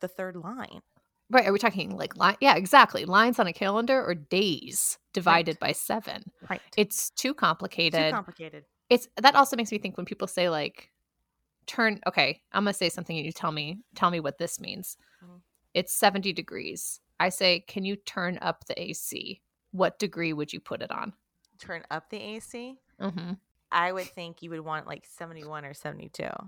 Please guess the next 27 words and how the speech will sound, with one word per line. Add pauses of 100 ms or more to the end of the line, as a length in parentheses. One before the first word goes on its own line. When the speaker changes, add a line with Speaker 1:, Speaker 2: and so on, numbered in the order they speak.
(180)
Speaker 2:
You
would? (380)
Speaker 1:
Yeah. (680)
Speaker 2:
When
I
say
that,
I
mean
I
want
it
colder. (340)
Speaker 1:
Oh,
we
say
turn
down
'cause
the
numbers
are
going
down. (880)
Speaker 2:
Whew. (800)
Okay.
Speaker 1:
Turn,